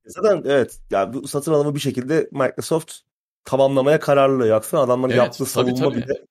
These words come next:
Speaker 2: Tabii, tabii.
Speaker 1: yap-
Speaker 2: Çok, çok akıllıca bu arada. Tamam, güldük biz sen hafta içi de çok akıllıca. Yani bak biz zaten
Speaker 1: Evet.
Speaker 2: para kazanamıyoruz abi. Sen kazanacağını kazanmışsın.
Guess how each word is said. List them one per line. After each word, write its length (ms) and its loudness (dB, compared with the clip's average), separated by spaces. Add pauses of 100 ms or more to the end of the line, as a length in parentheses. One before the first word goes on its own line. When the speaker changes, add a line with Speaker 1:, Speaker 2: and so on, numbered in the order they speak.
(380)
Speaker 2:
Tabii, 240 -8
tabii. 160 -6
Speaker 1:
yap- 100 -2
Speaker 2:
Çok, 100 -12
çok 200 -4
akıllıca 460 -2
bu 120 -2
arada. 160 -4
Tamam, 300 -6 (100)
güldük 640 -8
biz 100 -6
sen 200 0
hafta 300 -4
içi 160 -10
de 80 -6
çok 180 -8
akıllıca. 500 -4
Yani 340 0
bak 200 -2
biz 100 -6
zaten 280 0
Speaker 1:
Evet. 100 -6
Speaker 2:
para 200 -2
kazanamıyoruz 500 -4
abi. 200 -4
Sen 240 -4
kazanacağını 500 -4
kazanmışsın. 680 -6